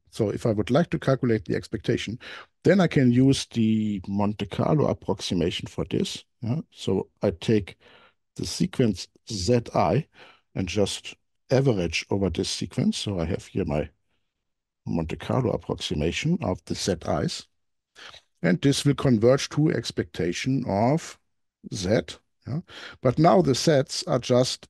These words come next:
f of, uh, x. So if x has uniform distribution,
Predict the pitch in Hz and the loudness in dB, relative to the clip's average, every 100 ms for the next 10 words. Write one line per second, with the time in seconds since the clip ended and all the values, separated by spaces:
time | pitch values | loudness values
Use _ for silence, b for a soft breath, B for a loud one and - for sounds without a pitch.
0 | _ - 131 170 - - - 117 120 - | _ 2 2 2 -4 -14 -4 0 0 -2
1 | - _ _ _ _ _ _ _ _ _ | -20 _ _ _ _ _ _ _ _ _
2 | _ 110 98 90 - - 185 - - - | _ -2 0 -2 -4 0 0 0 -4 -6
3 | _ _ _ _ _ _ _ B B B | _ _ _ _ _ _ _ B B B
4 | B - 147 120 - 160 85 - - _ | B -2 4 4 6 4 4 -4 -18 _
5 | _ _ _ _ _ _ _ _ _ _ | _ _ _ _ _ _ _ _ _ _
6 | _ _ _ _ _ _ _ _ - 139 | _ _ _ _ _ _ _ _ 2 2
7 | - - 131 107 98 - - 113 139 262 | 2 0 4 4 4 -2 -4 -2 2 4
8 | 151 - 104 95 101 - 95 - 95 - | 2 2 0 0 -4 -6 -8 -6 -4 0
9 | 190 | 2